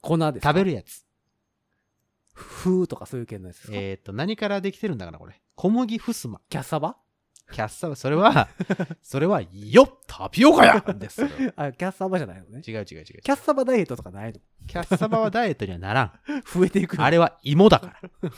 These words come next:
Speaker 1: <laughs> そうか。
Speaker 2: え、ふすまって何？
Speaker 1: いや、あの、知ってますけど、何って言われると困るね、あれ。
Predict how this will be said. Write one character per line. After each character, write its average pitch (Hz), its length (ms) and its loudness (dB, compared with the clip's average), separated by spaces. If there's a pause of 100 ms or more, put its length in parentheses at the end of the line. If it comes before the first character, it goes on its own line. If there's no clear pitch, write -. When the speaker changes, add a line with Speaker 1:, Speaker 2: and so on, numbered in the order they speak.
(300)
Speaker 1:
<laughs> - 540 -20
そ 127 180 -12
う 104 60 -16
か。 - 120 -20 (640)
Speaker 2:
え、 226 140 -4
ふ 175 140 -8
す - 120 -8
ま 330 100 0
っ 370 40 -6
て - 80 -6
何？ 123 340 -6 (1900)
Speaker 1:
い 220 60 -8
や、 190 180 -6 (160)
あ 185 140 2
の、 175 120 2
知 - 140 -2
っ 226 40 -8
て - 120 -2
ま 302 140 4
す - 80 -18
け 185 100 2
ど、 151 240 0
何 240 300 2
っ - 20 -6
て - 140 -6
言 135 80 -2
わ 143 80 -2
れ 131 60 -4
る 131 100 -8
と 135 120 -6
困 143 260 -2
る 120 120 -6
ね、 143 80 -4
あ 107 100 -6
れ。 - 160 -20